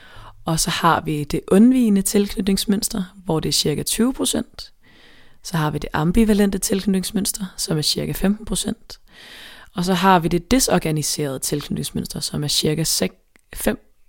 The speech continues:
til ti procent. Og det desorganiserede er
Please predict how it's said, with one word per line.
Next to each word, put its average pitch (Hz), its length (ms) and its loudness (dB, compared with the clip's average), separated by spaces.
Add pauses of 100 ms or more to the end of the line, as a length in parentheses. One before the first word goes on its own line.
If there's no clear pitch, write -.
(160)
til 185 220 -2 (160)
ti - 200 -6
procent. - 560 -8 (800)
Og 156 340 0
det - 100 -6
desorganiserede 170 840 4 (120)
er 143 480 -2